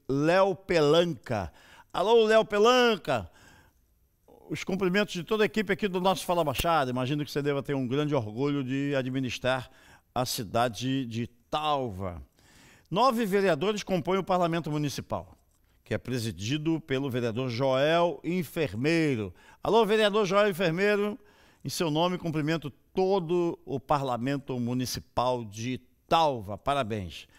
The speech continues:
A cidade tem como vizinhos os municípios de Campos dos Goitacazes, Bom Jesus do Itabapoana, Cardoso Moreira, São Fidélis, Cambuci e Itapiruna.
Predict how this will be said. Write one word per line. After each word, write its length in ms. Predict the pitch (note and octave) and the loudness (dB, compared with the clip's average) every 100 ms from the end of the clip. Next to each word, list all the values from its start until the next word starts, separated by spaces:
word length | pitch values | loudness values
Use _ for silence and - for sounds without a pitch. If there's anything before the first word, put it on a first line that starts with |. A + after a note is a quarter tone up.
| - - - _ | -20 -20 -20 _
A 380 | - C3+ C3+ B2+ | -4 0 2 0
cidade 380 | A#2 C3 D3+ C3+ | 0 0 0 0
tem 120 | D#3+ C#3 | -4 -4
como 260 | D#3 D3 | -2 -2
vizinhos 580 | A#2 B2+ G#2 F3+ F#3+ D3 | -2 -2 -2 -2 0 -2
os 140 | D3+ | -4
municípios 580 | C#3 E3 C#3+ - C#3+ B2+ | -2 -2 -2 -2 -4 -4
de 120 | G#2+ | -6
Campos 680 | A2+ _ - A3+ C4 B3+ F3 | -8 _ 2 2 2 -2 -6
dos 340 | A2+ D3 B2+ G#2 | -4 -4 -4 -4
Goitacazes, 920 | B2+ C#3 A2+ - G#2+ A#2+ B2+ C3 - _ - _ | -4 -4 -4 -4 -2 -2 -6 -12 -14 _ -20 _
Bom 400 | A#2+ A#2+ G#3 B3 | -6 0 0 0
Jesus 600 | F3 E3 C#3+ G#2+ F3 G3 | 0 0 0 -2 -2 -2
do 120 | C#3+ | -2
Itabapoana, 1200 | E3 E3+ - A#2+ A2+ D#3 - B2+ A#2 B2+ C3+ C3+ C3 - _ _ | -6 -4 -2 -2 0 -2 -2 -2 0 0 0 -2 -4 -14 _ _
Cardoso 720 | - D3 A#2+ A2+ G3+ A3+ D#3+ | -2 -2 -4 -2 0 0 0
Moreira, 640 | E3+ C#3+ A#2+ C#3 C#3+ C#3+ C#3 - - | -2 0 0 0 -2 -4 -6 -16 -20
São 460 | - - - G#3+ A3 | -10 -6 -2 -2 -2
Fidélis, 800 | - A2+ C3 D#3 E3+ E3+ - - _ _ _ _ _ _ _ | -8 -2 0 0 -2 -6 -8 -14 _ _ _ _ _ _ _
Cambuci 880 | A3 B3 G#3 D3+ - E3+ G#3+ A3 - _ _ - | 0 2 0 -2 -4 -2 0 -2 -6 _ _ -6
e 60 | |
Itapiruna. 880 | E3 - F#3+ F#3 D3+ C#3 F3+ C3 E2+ | -6 -2 -4 0 -2 0 0 -2 -4